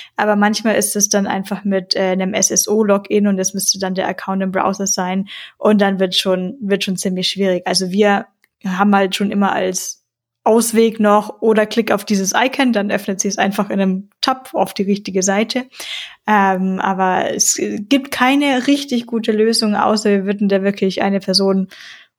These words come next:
mal sehr lange dran setzen, um das alles durchzudenken. Und das macht man nicht mal zwischen, zwischen den Meetings.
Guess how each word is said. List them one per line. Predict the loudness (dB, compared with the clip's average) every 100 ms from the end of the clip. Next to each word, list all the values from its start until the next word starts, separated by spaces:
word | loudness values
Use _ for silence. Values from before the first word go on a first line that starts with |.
| _
mal | 2 4
sehr | 4 4
lange | 4 4 2
dran | 2 2 4
setzen, | 2 2 2
um | 2
das | 0
alles | 0 0 0 2
durchzudenken. | 0 2 -4 -4 -4 -4 -8
Und | -4 -4 -6 -10
das | -8 -2
macht | 0 0 -2
man | -4
nicht | -4 -4
mal | -2 -2
zwischen, | -2 -2 -2 -2 -4 -6 _ _ _
zwischen | -4 -2 2 4
den | 6
Meetings. | 4 2 0 -2 -4